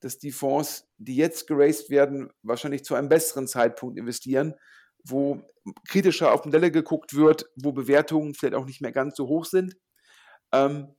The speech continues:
also daher wird es auf jeden Fall, ähm, spannend sein, wie H V acht sich entwickelt. Und bei H V neun sagt jetzt, äh, sozusagen,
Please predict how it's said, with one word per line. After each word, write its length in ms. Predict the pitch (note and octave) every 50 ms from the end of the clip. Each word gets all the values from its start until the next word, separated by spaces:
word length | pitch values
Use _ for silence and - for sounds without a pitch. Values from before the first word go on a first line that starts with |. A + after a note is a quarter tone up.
| _ _ _ _ _ _ _ _ _ _ _ _ _ _ - - -
also 160 | C3+ C3 B2
daher 440 | C3+ B2 C3 C#3+ C#3+ C3+ - - - -
wird 380 | A2 - - C#3 C3+ D#3 C#3+
es 60 | - -
auf 100 | B2+ C#3
jeden 160 | D3 D#3 D#3
Fall, 460 | D3 - D3 C3+ C3+ C3+ C3 A#2+ - -
ähm, 340 | A#2 B2 B2 B2+ B2+ A#2+ _ _ _ _ _ _ -
spannend 440 | - - - C#3+ D3 D3+ D3 C#3
sein, 400 | - C#3 B2+ B2+ C3 C3+ C3 A#2
wie 160 | C3+ C3+ B2+ C3+
H 160 | C3 C3 C#3
V 160 | - C#3+ -
acht 240 | - - C3+ - -
sich 140 | C#3+ C3 C3
entwickelt. 520 | A#2+ B2 E3+ E3 - G3 F3+ E3+ E3+ - - _ _ _ _ _ _ _ -
Und 140 | - C#3+ B2+
bei 120 | C#3 C3
H 220 | C3 D3+ E3+ F3+ E3+
V 180 | - F3+ D#3+
neun 840 | D#3+ D#3+ D#3+ D#3+ E3+ F3+ F3+ - - C#3 D3 D#3 E3 F#3+ G#3 G3+ F#3+ - -
sagt 420 | - B2+ D3 D3 D#3 D3+ - -
jetzt, 360 | D3+ D3 - - - - -
äh, 120 | - B2+ C3
sozusagen, 760 | C#3 C3+ C3+ - C3+ B2+ C#3 C3 B2 C3 C3+ C3+ C3+ C3